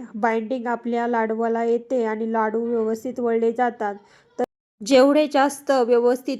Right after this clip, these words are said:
पीठ भाजून घेऊ तेवढे लाडू खमंग होतील आणि लाडूचा पिठाचा वासही येणार नाही. पीठ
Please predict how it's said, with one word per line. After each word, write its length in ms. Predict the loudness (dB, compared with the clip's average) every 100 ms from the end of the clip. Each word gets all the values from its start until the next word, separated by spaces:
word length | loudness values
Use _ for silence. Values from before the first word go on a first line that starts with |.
| -4
पीठ 180 | -4 -4
भाजून 480 | -2 -2 0 -2 -2
घेऊ 400 | -2 -2 0 -4 0
तेवढे 420 | 2 2 2 0
लाडू 360 | 0 0 0 -2 -6 _
खमंग 440 | -4 0 -4 -2 -2
होतील 500 | 0 0 0 -4 -4
आणि 320 | -4 -6 -4 -2
लाडूचा 680 | -2 -2 -4 -4 -4 -4 -6 _
पिठाचा 440 | -6 -6 -6 -4
वासही 600 | -2 -4 -4 -6 -6 -6 -12 _ _
येणार 340 | -4 -2 -4 -4
नाही. 440 | -6 -6 -8 -10 -14 _ _ _ _ _ _ _ _ _ _ _ -2
पीठ 200 | -2